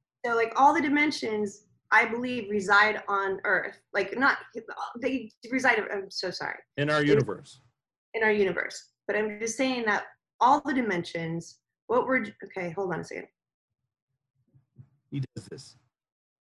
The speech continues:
Speaker 1: All the dimensions can affect, oh, because it's different time periods.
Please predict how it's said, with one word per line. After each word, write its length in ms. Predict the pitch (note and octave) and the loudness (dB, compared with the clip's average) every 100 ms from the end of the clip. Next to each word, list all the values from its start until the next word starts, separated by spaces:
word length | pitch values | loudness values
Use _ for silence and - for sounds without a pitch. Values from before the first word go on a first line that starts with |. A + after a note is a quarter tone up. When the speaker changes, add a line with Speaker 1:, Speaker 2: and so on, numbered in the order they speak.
| - _ _ A#3 | -20 _ _ 4
Speaker 1:
All 160 | C#4 | 6
the 80 | F4+ | 6
dimensions 640 | C#4+ B3 F#3+ F3+ F#3+ F3+ - | 4 4 2 0 -4 -6 -6
can 180 | - F3+ | -6 -6
affect, 340 | E3+ F3+ E3+ - _ - G3+ | -2 -2 -2 -6 _ -18 -12
oh, 160 | F#3+ G3 | -10 -10
because 200 | F#3+ G3+ | -10 -8
it's 160 | F#3 | -8
different 320 | - G#3 G3+ | -10 -8 -8
time 280 | - A#3+ C4 | -8 -8 -6
periods. 500 | C4 E3 D#3 D3 - | -6 -8 -10 -14 -18